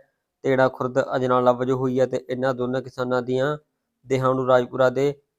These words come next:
ਸਿਵਲ ਹਸਪਤਾਲ ਦੀ ਮੋਰਚਰੀ 'ਚ ਰਖਵਾ ਦਿੱਤਾ ਗਿਆ ਹੈ। ਤੇ ਦੱਸ ਦੇ ਕਿ ਮ੍ਰਿਤਕ ਕਿਸਾਨ ਬਿਸ਼ਨ ਸਿੰਘ ਇੱਕ ਏਕੜ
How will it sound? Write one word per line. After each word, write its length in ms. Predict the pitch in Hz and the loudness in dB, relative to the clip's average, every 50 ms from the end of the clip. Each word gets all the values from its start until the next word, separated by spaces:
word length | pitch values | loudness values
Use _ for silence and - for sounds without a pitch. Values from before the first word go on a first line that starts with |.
| _ _ - | _ _ -14
ਸਿਵਲ 280 | - - 135 131 139 139 | -6 -4 0 2 2 2
ਹਸਪਤਾਲ 500 | 139 131 - 135 123 123 - 131 127 127 | 2 0 -4 -10 -8 -2 0 2 2 2
ਦੀ 80 | 131 127 | 0 -2
ਮੋਰਚਰੀ 540 | 127 123 127 127 127 127 - 127 123 127 123 | 0 0 -2 -2 -4 -4 -6 -6 -6 -6 -6
'ਚ 260 | 127 135 139 147 143 143 _ _ _ _ _ _ _ _ - | -4 -4 -4 -4 -4 -8 _ _ _ _ _ _ _ _ -4
ਰਖਵਾ 480 | - 139 135 135 - - 135 135 135 127 | 0 0 0 0 0 2 4 6 6 6
ਦਿੱਤਾ 300 | 127 123 127 - 131 123 | 2 0 0 0 0 0
ਗਿਆ 220 | 123 123 127 131 | 0 -2 -2 0
ਹੈ। 80 | 131 127 | 0 -2
ਤੇ 140 | 127 131 127 | -2 -4 -4
ਦੱਸ 240 | 127 127 127 120 123 | -2 0 -2 -2 -2
ਦੇ 140 | - 131 | -6 -8
ਕਿ 120 | 127 - 127 | -6 -6 -6
ਮ੍ਰਿਤਕ 420 | 127 127 127 127 - 135 127 _ | -4 -4 -4 -4 -6 -10 -10 _
ਕਿਸਾਨ 420 | _ _ _ - - 127 127 131 127 | _ _ _ -6 -4 -2 -2 -2 -2
ਬਿਸ਼ਨ 340 | 127 127 127 - 131 127 127 | -4 -6 -6 -6 -6 -6 -8
ਸਿੰਘ 280 | 127 - 131 131 123 131 135 147 139 - _ _ _ _ _ _ _ _ _ _ - | -8 -6 -6 -4 -2 0 0 0 0 -4 _ _ _ _ _ _ _ _ _ _ -6
ਇੱਕ 360 | - 131 131 131 131 _ - | -2 0 0 0 -2 _ -10
ਏਕੜ 480 | - - 131 127 127 - - 135 135 | -6 -4 -4 -6 -6 -2 0 0 2